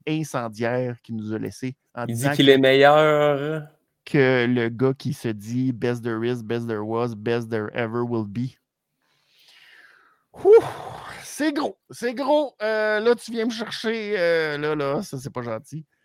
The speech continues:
Speaker 1: Et là, il a dit que, dans le fond, euh, ce que le B C C voulait,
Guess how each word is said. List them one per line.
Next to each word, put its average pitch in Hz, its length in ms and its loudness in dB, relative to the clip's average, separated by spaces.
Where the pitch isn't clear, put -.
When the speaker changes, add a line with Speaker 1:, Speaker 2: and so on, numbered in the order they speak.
Speaker 1:
Et 151 100 -2
là, 180 140 -2
il 151 100 -2
a 135 60 -2
dit 165 240 -10
que, 143 100 -6
dans 123 160 -4
le 117 60 -6
fond, 151 280 -4
euh, 113 60 -4
ce - 120 -14
que 147 220 -4
le 117 120 -6
B 113 120 -10
C 143 180 -12
C 156 140 -8
voulait, 127 380 -4